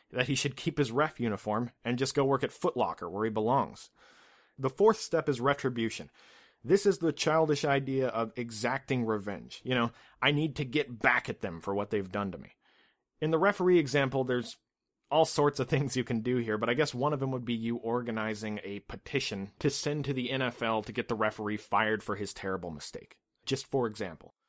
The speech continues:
Now, the point Seneca was making here is that anger is actually a pretty lengthy process, even though it happens so quickly in the moment. It certainly isn't the same as that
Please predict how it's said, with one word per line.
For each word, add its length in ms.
Now, 140
the 80
point 320
Seneca 320
was 180
making 300
here 160
is 100
that 220
anger 360
is 160
actually 520
a 80
pretty 240
lengthy 420
process, 680
even 180
though 140
it 60
happens 360
so 160
quickly 420
in 120
the 40
moment. 400
It 140
certainly 320
isn't 180
the 80
same 320
as 120
that 260